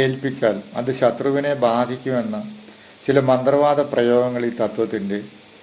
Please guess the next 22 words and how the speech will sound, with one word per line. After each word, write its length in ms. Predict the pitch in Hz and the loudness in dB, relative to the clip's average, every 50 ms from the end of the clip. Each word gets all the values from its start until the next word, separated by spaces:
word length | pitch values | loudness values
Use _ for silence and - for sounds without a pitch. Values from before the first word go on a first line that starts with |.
| - - - - - - - 143 | -20 -20 -20 -20 -10 -2 4 4
ഒരു 100 | 143 147 143 | 4 6 6
നല്ല 220 | 139 139 143 156 175 180 160 | 4 2 4 4 4 4 4
രീതിയിലുള്ള 540 | 139 135 135 127 127 135 135 127 123 123 127 123 | 2 0 -2 0 0 2 2 2 2 2 0 0
പ്രയോഗമല്ല, 580 | - 120 113 113 120 127 131 135 123 110 110 110 110 107 | 2 2 2 2 2 2 2 2 2 2 2 2 0 0
ഒരു 60 | 107 117 - | 0 -2 -4
ചീത്ത 220 | - 117 120 120 151 139 | -2 -4 -2 0 0 0
രീതിയിലുള്ള 320 | 131 117 120 120 120 120 117 | 2 2 0 0 0 0 0
പ്രയോഗമാണെന്ന് 580 | - 107 104 107 113 117 120 113 104 104 107 107 | 0 0 0 0 0 0 0 0 -2 -2 -2 -2
തന്നെ 140 | 104 107 107 | -2 -2 -2
നാം 100 | 101 104 104 | -4 -4 -6
മനസ്സിലാക്കേണ്ടിയിരിക്കുന്നു. 840 | 101 101 - - 104 101 98 98 - 98 98 - - - - - - - - - - - - - - - - - | -10 -10 -8 -6 -6 -6 -6 -6 -6 -6 -8 -10 -10 -18 -20 -20 -20 -20 -20 -20 -20 -20 -20 -20 -20 -20 -20 -14
നമുക്കറിയാം, 480 | 147 147 160 160 143 143 147 135 110 101 - - - - - - - - - - - - - - - - - - - - - - - - - - - - - - - - - | -6 0 2 4 4 6 4 2 2 0 -4 -12 -18 -20 -20 -20 -20 -20 -20 -20 -20 -20 -20 -20 -20 -20 -20 -20 -20 -20 -20 -20 -20 -20 -20 -20 -20 -20 -20 -20 -8 -2 0
പണ്ട് 200 | 131 135 - 165 165 | 0 4 6 6 6
കാലം 240 | 156 147 147 151 143 147 | 8 6 6 4 2 0
തൊട്ട് 180 | 151 147 - 143 139 | -2 -2 -2 -2 -2
ഈ 60 | 143 143 139 - - - - 117 117 127 | -2 -4 -6 -8 -12 -14 -12 -6 0 2
മന്ത്രവാദം 580 | 131 135 135 135 147 151 151 151 151 156 156 156 - 147 | 2 2 4 4 4 6 6 6 4 4 2 -2 -4 -4
എന്ന് 140 | 139 143 139 131 | -4 0 2 2
പറയുന്നത് 460 | 135 131 131 131 127 131 131 120 131 131 - - - | 4 4 4 2 2 0 -2 -4 -4 -4 -4 -2 0
സദ്മന്ത്രവാദമുണ്ട്, 1000 | 139 135 131 143 139 135 131 135 135 131 135 135 131 135 135 131 127 120 120 120 123 123 - - - - 120 120 117 - - - - | 0 0 2 0 -2 2 2 2 4 4 2 2 2 2 0 -2 -2 -4 -4 -4 -4 -4 -6 -10 -10 -12 -14 -14 -16 -20 -20 -14 -10
ഇതുപോലെ 380 | 110 113 104 110 110 107 113 110 110 110 - | -6 -4 -2 -2 0 0 0 -2 -4 -6 -6
തെറ്റായ 400 | 113 104 - - 113 110 113 113 | -8 -6 -4 -2 0 0 0 0